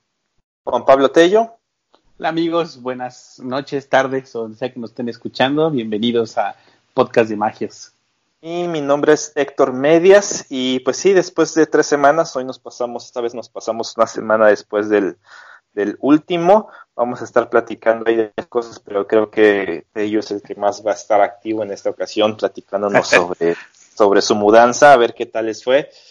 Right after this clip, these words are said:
Speaker 1: Aparte, no sé si hay alguna nota, yo nada más les voy a compartir muy rápido lo que ha estado saliendo y va a salir el resto del mes de septiembre,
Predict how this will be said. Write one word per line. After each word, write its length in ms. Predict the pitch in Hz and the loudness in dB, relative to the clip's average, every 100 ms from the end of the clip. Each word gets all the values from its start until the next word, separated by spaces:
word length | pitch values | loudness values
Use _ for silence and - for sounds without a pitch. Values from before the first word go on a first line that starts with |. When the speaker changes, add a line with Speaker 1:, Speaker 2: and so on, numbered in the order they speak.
| _ _ | _ _
Speaker 1:
Aparte, 880 | - 101 120 120 120 127 123 123 123 | -20 -6 -2 -2 -2 -2 0 2 2
no 140 | 120 123 | 0 -4
sé 160 | 131 | -4
si 180 | 127 135 | -4 0
hay 200 | 123 123 | 2 4
alguna 340 | 120 120 120 117 | 2 2 -2 -2
nota, 640 | 120 127 - 147 156 147 | 0 -2 0 0 0 -4
yo 120 | 131 | -6
nada 140 | 131 123 | -2 0
más 100 | 127 | 0
les 100 | 117 | 0
voy 140 | 123 | 0
a 40 | 123 | -2
compartir 440 | 123 113 - 120 | -4 -6 -4 -6
muy 200 | 120 117 | -6 -2
rápido 400 | 120 120 123 117 | 0 0 2 0
lo 300 | 104 98 95 | 2 -2 -4
que 260 | - 101 104 | -6 0 2
ha 60 | |
estado 300 | 107 - 117 | 2 2 0
saliendo 420 | - 110 110 117 | 0 -2 0 2
y 80 | 117 | 2
va 100 | 110 | 2
a 40 | 110 | 0
salir 260 | 110 113 | 0 0
el 60 | 110 | 2
resto 320 | 113 - 120 | 0 0 2
del 120 | 107 | 2
mes 180 | 107 107 | 2 0
de 80 | 110 | 0
septiembre, 540 | 117 - 160 156 294 | 0 2 4 6 4